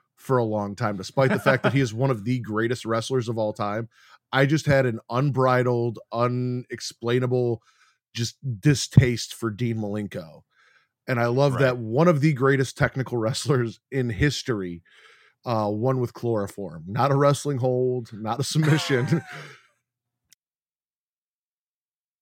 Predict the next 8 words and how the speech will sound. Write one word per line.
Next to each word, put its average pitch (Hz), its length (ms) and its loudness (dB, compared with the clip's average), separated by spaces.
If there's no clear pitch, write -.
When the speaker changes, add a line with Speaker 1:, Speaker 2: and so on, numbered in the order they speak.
Speaker 2:
It's - 80 -20
a - 40 -20
constant 156 480 -4
thread 127 320 -4
throughout 110 200 -6
his 92 100 -10
career 95 460 -8
is 76 180 -16